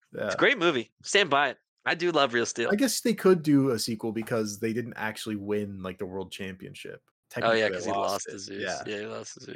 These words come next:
Speaker 1: Zeus.
Speaker 2: like, they won in everyone's hearts, but they lost to Zeus. So I guess you could do a
Speaker 1: Yeah.
Speaker 2: sequel to, like, get the belt or title or whatever.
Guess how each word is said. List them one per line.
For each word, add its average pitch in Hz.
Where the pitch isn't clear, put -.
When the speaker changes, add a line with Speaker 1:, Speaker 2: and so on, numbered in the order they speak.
Speaker 1:
Zeus. 107
Speaker 2:
like, 98
they 107
won 104
in 98
everyone's 95
hearts, 95
but -
they 95
lost 92
to -
Zeus. 95
So -
I 95
guess 110
you 110
could 107
do 101
a 98
Speaker 1:
Yeah. -
Speaker 2:
sequel 104
to, 104
like, 95
get 98
the 95
belt 104
or 101
title 104
or 104
whatever. 107